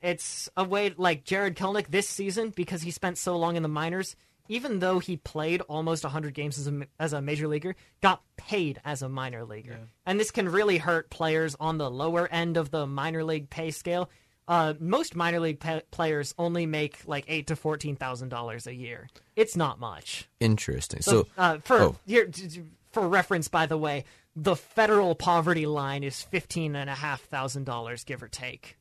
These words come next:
Speaker 2: Oh, yeah.
Speaker 3: Wow.
Speaker 2: And then it changes based on, like, what part of the country you're
Speaker 1: It
Speaker 2: in.
Speaker 1: changes
Speaker 2: Like, here
Speaker 1: based on part of the country.
Speaker 2: in Seattle, I think it's, like, it might be thirty K.
Speaker 1: It's, oh, yeah, it's crazy
Speaker 2: Yeah.
Speaker 1: high in Seattle 'cause it's crazy expensive to live here.
Speaker 3: Okay.
Speaker 1: Uh,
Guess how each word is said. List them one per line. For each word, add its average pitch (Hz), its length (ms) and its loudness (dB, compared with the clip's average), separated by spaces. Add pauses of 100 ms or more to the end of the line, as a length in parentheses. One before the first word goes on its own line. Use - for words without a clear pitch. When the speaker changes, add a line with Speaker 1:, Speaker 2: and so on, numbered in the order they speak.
(380)
Speaker 2:
Oh, 110 120 -16
yeah. 107 200 -14
Speaker 3:
Wow. 107 60 -14 (180)
Speaker 2:
And 135 160 -2
then 131 140 2
it 117 180 -6
changes 113 420 -2
based 110 240 -4
on, 110 100 -6
like, 107 220 -8
what 110 220 -6
part 110 160 -6
of 107 60 -4
the 107 60 -6
country 110 360 -6
you're 107 80 -6
Speaker 1:
It 98 40 -6
Speaker 2:
in. 104 60 -6
Speaker 1:
changes 233 320 4
Speaker 2:
Like, 143 60 4
here 156 80 8
Speaker 1:
based 180 160 0
on 156 160 2
part 147 140 -2
of - 20 -6
the 123 80 -6
country. 127 180 -4
Speaker 2:
in 143 60 2
Seattle, 139 500 4
I 123 80 4
think 120 160 -4
it's, 110 140 -6
like, 90 200 -10
it - 80 -20
might 110 140 -8
be 113 80 -14
thirty 107 320 -8
K. - 180 -16 (280)
Speaker 1:
It's, 208 400 2
oh, 190 140 6
yeah, 170 180 2
it's 160 200 -4 (280)
crazy 180 380 0
Speaker 2:
Yeah. 156 40 -2
Speaker 1:
high 143 260 -2
in 131 200 -8
Seattle 135 460 -6
'cause 143 180 -12
it's 151 120 -10
crazy 170 360 -2
expensive 143 540 -6
to 127 100 -12
live 147 220 -6
here. 156 320 -8 (500)
Speaker 3:
Okay. 107 260 8
Speaker 1:
Uh, 139 100 0